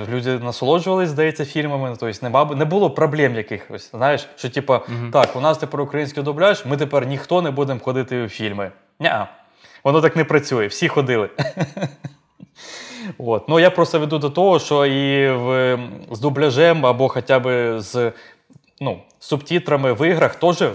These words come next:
Speaker 1: може так бути і має бути, мені
Speaker 2: Мгм.
Speaker 1: так здається. От. Е, до речі, хочу, е, зауважити: у тебе ж є навіть от, е, друг, який, м, п-, почав перекладати мультик. От.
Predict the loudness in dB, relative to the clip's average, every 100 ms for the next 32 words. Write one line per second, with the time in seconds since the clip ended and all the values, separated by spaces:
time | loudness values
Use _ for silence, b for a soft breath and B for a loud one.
0 | -6 _ _ 0 0 0 -4 -4 -4 -6
1 | -6 -10 -12 0 2 2 0 -6 -8 -10
2 | -14 _ _ _ _ _ _ -8 -6 -6
3 | -10 -14 _ _ -18 -8 -4 -4 -6 -8
4 | -14 -16 B B B B B B B _
5 | -4 -4 -4 -8 -2 0 0 0 0 0
6 | 0 -4 -2 0 0 0 -4 -4 -4 -4
7 | -2 0 4 2 0 -6 -6 -2 0 0
8 | -2 -2 2 4 4 0 0 -4 -4 -4
9 | -4 -6 -4 -4 -8 B B -2 0 0
10 | -2 -10 -6 -4 -2 -2 0 -2 -6 -16
11 | -16 -14 -14 -18 -4 -2 2 2 4 0
12 | 2 2 4 2 0 -8 -10 b b b
13 | b -4 -4 -4 -12 _ _ _ _ _
14 | _ _ -8 -8